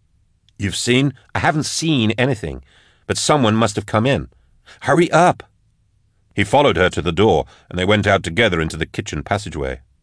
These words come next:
There was someone at the far end, by the hall door. "Mister Nail!" Max called out. She raised the stab beam.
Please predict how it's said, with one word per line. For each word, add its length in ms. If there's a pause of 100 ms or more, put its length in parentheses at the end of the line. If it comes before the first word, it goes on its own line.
(680)
There 100
was 100
someone 280
at 80
the 180
far 240
end, 280 (200)
by 140
the 80
hall 240
door. 400 (1400)
"Mister 260
Nail!" 460 (260)
Max 320
called 260
out. 220 (560)
She 160
raised 380
the 80
stab 360
beam. 320